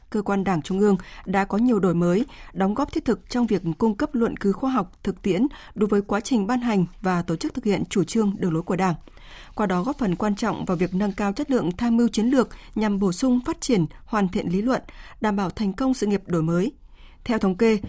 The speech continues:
số lượt cán bộ tham gia nghiên cứu khoa học tại các ban, cơ quan Đảng Trung ương chiếm khoảng bốn mươi phần trăm. Cứ mười cán bộ trực tiếp làm công tác tham mưu,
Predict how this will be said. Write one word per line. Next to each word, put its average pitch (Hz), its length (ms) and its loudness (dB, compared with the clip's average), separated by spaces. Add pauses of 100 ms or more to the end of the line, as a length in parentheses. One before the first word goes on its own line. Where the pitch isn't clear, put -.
(180)
số 226 180 0
lượt 262 220 2
cán 226 200 0
bộ 247 180 4
tham 233 200 -2
gia 233 180 0
nghiên 226 180 2
cứu 202 280 0
khoa 262 160 -4
học 190 180 -4 (100)
tại 190 180 -4
các - 260 -8
ban, 220 240 0 (180)
cơ 214 120 2
quan 202 200 -2
Đảng 190 180 0
Trung 196 160 -2
ương 208 180 4 (200)
chiếm 190 220 0
khoảng 196 380 -2
bốn 170 140 2
mươi 247 120 2
phần 175 120 0
trăm. 208 240 0 (540)
Cứ 240 140 4
mười 277 200 6
cán 226 180 0
bộ 262 180 2
trực 190 200 -2
tiếp 320 200 -2
làm 185 300 0 (200)
công 240 140 0
tác 302 200 -6
tham 247 200 0
mưu, 240 200 4